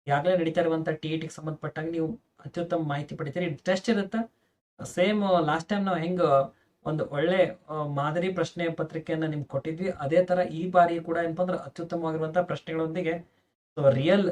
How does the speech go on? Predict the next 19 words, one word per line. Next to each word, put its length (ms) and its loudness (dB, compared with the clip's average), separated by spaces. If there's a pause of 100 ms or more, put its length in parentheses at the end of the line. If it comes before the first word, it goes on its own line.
ಏನ್ 240 0
ಟೆಸ್ಟ್ 260 -2
ನಡೀತಿ 340 -4
ಅದೇ 380 -2
ತರ 180 0
ನಿಮ್ಗೆ 260 -2
ಅನ್ಸುತ್ತೆ. 380 -8
ಹ್ಮ್, 460 -4 (840)
so 360 4 (200)
ಯಾರು 260 6
ಹೊಸಬರು 380 0
ಇದ್ದೀರಿ 340 2
ಅವ್ರಿಗೆ, 540 -2 (100)
ನಿಮ್ 100 -4
ಸ್ನೇಹಿತರು 400 -4
ಯಾರಿದ್ರು 320 -2
ಅವ್ರಿಗೂ 280 0
ಕೂಡ 140 0
ತಿಳಿಸ್ರಿ, 580 -6